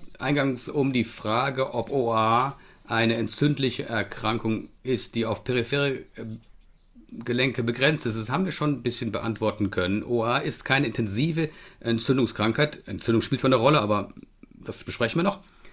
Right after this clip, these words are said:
Das Problem kann also nicht nur auf periphere Gelenke begrenzt sein, denn wenn es Schmerzen gibt, der dadurch bedingt ist, dann bringt der Schmerz eine Verschlechterung des ganzen Patientenkörpers.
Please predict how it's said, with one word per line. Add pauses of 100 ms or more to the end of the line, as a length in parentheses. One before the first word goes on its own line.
(640)
Das
Problem
kann
also
nicht
nur
auf
periphere
Gelenke
begrenzt
sein,
denn
wenn
es
Schmerzen
gibt,
der
dadurch
bedingt
ist, (960)
dann
bringt
der
Schmerz
eine
Verschlechterung
des
ganzen
Patientenkörpers.